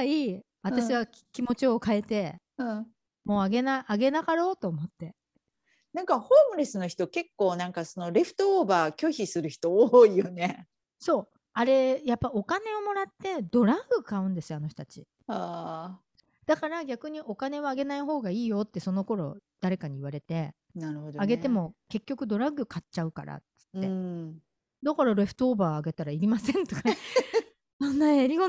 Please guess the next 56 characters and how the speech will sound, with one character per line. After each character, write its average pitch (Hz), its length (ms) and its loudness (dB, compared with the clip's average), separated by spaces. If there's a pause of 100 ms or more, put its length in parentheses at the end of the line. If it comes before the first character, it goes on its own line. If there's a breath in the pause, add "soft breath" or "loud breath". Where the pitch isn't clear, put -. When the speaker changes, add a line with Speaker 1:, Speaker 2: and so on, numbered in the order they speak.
(120)
Speaker 1:
み 370 100 -2
す - 140 -6
ん 392 100 -4
な 285 100 2
お 254 60 0
前」 254 240 4
と 294 100 -6
か 196 100 -8
思 190 180 -6
っ 208 40 -8
て - 140 -14
さ。 175 280 -8 (680 loud breath)
Speaker 2:
サ - 240 -8
ン 302 140 -6
フ 370 140 -2
ラ 349 120 2
ン 339 80 -2
シ 330 180 -2
ス - 80 -12
コ 190 140 0
や 165 160 0
ば 269 180 2
い 277 80 2
よ 180 100 2
ね、 165 140 -4
ホ 175 220 -2
ー - 20 -6
ム 170 100 -6
レ 156 100 -2
ス。 - 360 -10 (500)
Speaker 1:
多 - 120 -14
分 240 160 -4
今 285 220 -2
も 269 140 2
っ - 80 -2
と 262 80 -2
増 220 120 2
え 214 60 2
て 160 120 -4
る 147 80 -4
よ、 254 180 4
エ 202 100 2
ル 214 80 6
エ 220 60 6
ー 226 40 2
が 190 120 -2
こ 165 140 -4
ん - 20 -2
な 160 80 -4
状 156 140 -4
況 156 220 -6
だ 147 80 -6
っ 143 60 -8
た 139 140 -14
ら。 180 80 -4
Speaker 2:
ね。 208 520 -2